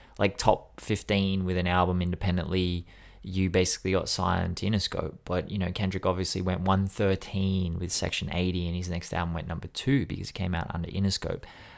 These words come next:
Uh, Schoolboy Q, Habits and Contradictions, a hundred eleven, Oxymoron number one under Interscope. So he went from independent to signed.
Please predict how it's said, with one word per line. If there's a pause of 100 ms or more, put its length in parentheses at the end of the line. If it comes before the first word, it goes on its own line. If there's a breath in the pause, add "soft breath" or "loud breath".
(140 loud breath)
Uh,
Schoolboy
Q,
Habits
and
Contradictions,
a
hundred
eleven, (580 soft breath)
Oxymoron
number
one (140)
under
Interscope.
So
he
went
from
independent
to (140)
signed.